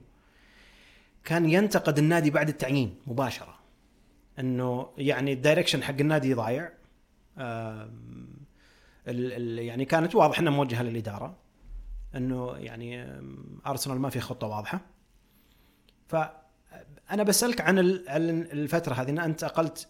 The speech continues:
إمري آه، مدرب سواء نجح مع أرسنال أو ما نجح،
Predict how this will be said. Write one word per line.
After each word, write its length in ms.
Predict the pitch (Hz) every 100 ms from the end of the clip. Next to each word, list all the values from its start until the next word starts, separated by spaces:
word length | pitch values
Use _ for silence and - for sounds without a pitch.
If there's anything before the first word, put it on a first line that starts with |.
| 143
إمري 360 | 143 175 247 - - _ _ _ _ _ _ _
آه، 420 | 139 131 127 127 123
مدرب 640 | 135 143 151 156 147 143
سواء 300 | - 160 151
نجح 440 | 151 165 160 165
مع 200 | 143 143
أرسنال 360 | 165 - 156 147
أو 100 | 143
ما 140 | 151
نجح، 400 | 160 143 156 -